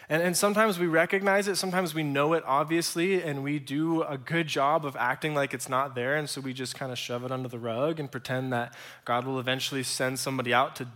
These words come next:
deal with that. But other times, we, we already know what it is. We, we may know, we may not know.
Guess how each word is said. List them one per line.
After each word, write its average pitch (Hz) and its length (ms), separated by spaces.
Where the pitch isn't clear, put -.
deal 135 200
with 160 200
that. 190 320
But 165 100
other 202 180
times, 156 500
we, 180 160
we 175 200
already 202 240
know 151 220
what 156 180
it 120 120
is. 127 460
We, 147 120
we 147 160
may 156 160
know, 151 240
we 175 100
may 160 140
not 156 300
know. 123 300